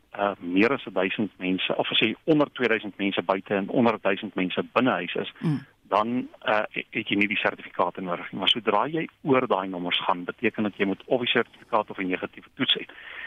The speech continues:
Speaker 1: En ek dink as mens kyk na die sosiale, ehm, afstandhouding, die social
Speaker 2: Mm.
Speaker 1: distancing, kan ons op, in Nampo se geval baie maklik daarby voldoen. Ons beperking in terme van getalle gaan spesifiek oor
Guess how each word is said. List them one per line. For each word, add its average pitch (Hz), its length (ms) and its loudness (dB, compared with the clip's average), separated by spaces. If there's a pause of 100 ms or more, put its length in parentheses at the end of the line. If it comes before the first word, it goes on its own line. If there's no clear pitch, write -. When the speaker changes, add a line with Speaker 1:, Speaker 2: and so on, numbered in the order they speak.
(160)
Speaker 1:
En 123 100 2
ek 120 100 2
dink 131 380 2
as - 160 0
mens 123 140 -2
kyk - 200 2
na 131 80 0
die 117 140 0
sosiale, 104 640 2 (220)
ehm, 101 320 -2 (160)
afstandhouding, 123 680 0
die 95 140 -4
social 151 260 2
Speaker 2:
Mm. 95 60 -4
Speaker 1:
distancing, 113 540 2 (840)
kan 147 140 2
ons 156 160 -4 (240)
op, - 260 -2
in 131 120 -2
Nampo 104 240 0
se 117 140 2
geval 107 320 -2
baie 104 220 2
maklik 92 460 -4
daarby 92 240 0
voldoen. 95 480 -2 (140)
Ons 156 160 2
beperking 123 540 -2
in 110 80 -2
terme 113 260 -2
van 101 160 -2
getalle 104 460 0
gaan 117 220 -2
spesifiek - 640 -2 (500)
oor 110 220 2